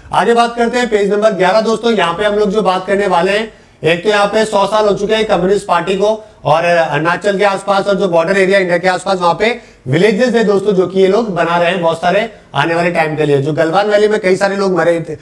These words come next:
शहीद हुए थे, इन लोगों के भी, तो finally Jinping ने उनको recognize किया। चाइना तो पहले बताने को तैयार नहीं था, मानने को तैयार नहीं था कि उनके कोई सोल्जर जो है वो शहीद हुए हैं, लेकिन जब वहां पे थोड़ा सा प्रोटेस्ट हुआ आम जनता के बीच में, youth ने protest किया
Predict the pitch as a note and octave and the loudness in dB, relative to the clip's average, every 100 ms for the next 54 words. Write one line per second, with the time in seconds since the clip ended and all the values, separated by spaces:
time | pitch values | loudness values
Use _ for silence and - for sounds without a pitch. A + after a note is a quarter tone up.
0 | - - F3+ F#3+ G3+ G3+ G#3+ G#3+ F#3+ F#3+ | -16 -6 0 0 2 0 0 0 0 0
1 | G3+ F#3+ G3 A#3 A3+ - F3 F3+ A3 F3+ | 0 0 0 0 -2 0 0 0 -2 0
2 | F#3 F#3+ F#3+ F#3 F#3+ G#3+ F#3 F3+ F3+ E3+ | 0 0 0 2 0 0 0 0 0 0
3 | D#3+ C#3+ A2+ - - - F3 F#3 G#3 A3 | 0 -2 -2 -10 -14 -2 0 0 -4 -4
4 | A3 A3 A3 F#3 F3 F#3 G#3 A3 G#3 G3 | 0 0 2 0 0 -2 -2 -2 2 2
5 | G3+ G3 G3 F#3+ F#3+ - - C#3+ D#3 F#3+ | 0 -2 -2 -2 -2 -8 -6 0 0 2
6 | A3+ A#3 A3+ G3+ G3+ G3 G3+ F#3+ G3 F#3 | 0 0 2 2 2 0 0 0 0 0
7 | F#3+ F#3+ F#3+ E3+ E3 F3+ E3+ E3+ E3+ B3 | 0 2 2 0 0 0 0 0 2 0
8 | C4 - - - G3 G#3 G3 F#3 E3+ F#3+ | -2 -14 -6 0 2 2 0 0 0 0
9 | F#3+ F#3+ F3+ F3+ F#3+ F#3 F3+ F3+ F#3 E3+ | 0 0 0 0 -2 0 0 0 -2 -2
10 | G3+ G#3 G3+ F#3 F#3 - D3+ F3+ F3+ F3+ | -2 -2 2 2 2 0 -2 0 0 0
11 | F#3 F#3 F3 F3 F3 E3 F3+ G#3 G3+ F#3 | 0 0 0 -2 -2 0 0 0 0 0
12 | F#3+ F#3 F#3 F3+ F3+ | -2 -2 0 0 0